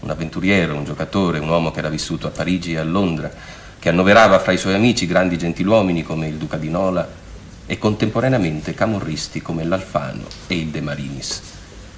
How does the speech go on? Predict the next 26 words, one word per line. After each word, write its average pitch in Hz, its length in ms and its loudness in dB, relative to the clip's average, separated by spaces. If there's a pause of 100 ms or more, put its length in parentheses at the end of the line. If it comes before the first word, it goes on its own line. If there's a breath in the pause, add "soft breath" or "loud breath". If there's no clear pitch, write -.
(260)
Un 107 120 4
individuo 87 520 4
discutibile, 76 800 -2
il - 120 -10
Rapi, 71 440 -2
ma 113 160 -2
non 80 180 -2
privo 73 220 -4
di - 100 -8
fascino. - 480 -2 (800)
Un 92 140 0
uomo 90 240 4
che 98 100 -6
poteva 82 300 -6
colpire 80 400 2
la 76 80 -2
fantasia 78 440 -4
della 76 180 -4
gente 78 300 -4
semplice 76 680 -4
e - 100 -6
dei 82 200 2
giornalisti 85 680 2
di 76 80 -4
effetti - 340 -8
sensazionali. - 720 -6